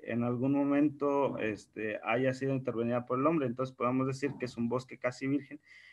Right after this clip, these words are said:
que se encuentra ahí. Entonces, tiene condiciones de estructura, de composición completamente diferentes a las áreas de producción, ¿no?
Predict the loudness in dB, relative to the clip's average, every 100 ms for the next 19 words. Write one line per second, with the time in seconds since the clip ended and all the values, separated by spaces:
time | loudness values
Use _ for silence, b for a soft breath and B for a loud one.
0 | b -2 0 0 2 2 4 8 8 8
1 | 4 6 4 4 4 4 4 4 4 6
2 | 4 2 -2 -8 2 6 6 4 -4 -6
3 | -10 0 2 2 0 0 2 2 2 2
4 | 2 0 -2 4 4 4 0 -6 -8 B
5 | B B 2 4 4 4 6 4 0 -2
6 | 0 0 4 6 4 2 -2 -2